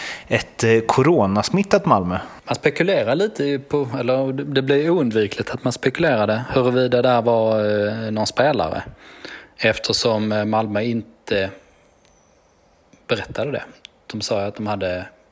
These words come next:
Speaker 2: bekräftade fall i plural i, eh, ja, personalen runt A-laget.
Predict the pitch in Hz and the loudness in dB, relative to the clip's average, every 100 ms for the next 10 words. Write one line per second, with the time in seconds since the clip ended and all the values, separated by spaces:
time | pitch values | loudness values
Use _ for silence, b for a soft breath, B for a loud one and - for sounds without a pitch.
0 | - 117 123 101 - 101 98 101 98 - | -6 -2 -2 -2 -6 -4 -4 -4 -6 -8
1 | b b b b b - - 117 87 101 | b b b b b -16 -2 -2 0 -4
2 | 139 113 127 104 90 87 92 120 95 87 | -8 -6 -4 -2 -2 -6 -4 -4 -6 -6
3 | 87 85 82 82 87 87 b b b b | -6 -6 -6 -8 -10 -14 b b b b
4 | b _ - 90 87 - - 110 - 110 | b _ -12 -10 -10 -16 -8 -6 -4 -4
5 | 87 95 104 92 98 95 87 101 - | -4 -6 -8 -4 -4 -4 -8 -14 -18